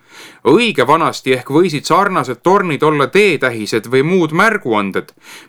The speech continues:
Miks turistid tänini neid torne ehitavad, ei ole psühholoogid ja antropoloogid üksmeelele jõudnud.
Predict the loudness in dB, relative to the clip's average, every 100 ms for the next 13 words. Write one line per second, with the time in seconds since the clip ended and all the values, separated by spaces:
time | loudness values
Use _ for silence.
0 | -2 0 0 -4 0 2 2 0 -6 0
1 | 0 0 -4 -4 -4 -2 0 0 2 0
2 | 0 -2 0 0 0 -2 -18 -4 0 2
3 | 2 0 0 0 -2 2 2 2 2 -2
4 | 2 2 2 -2 0 2 2 0 -4 -4
5 | -4 -4 -2 0 0 2 2 0 -6 -12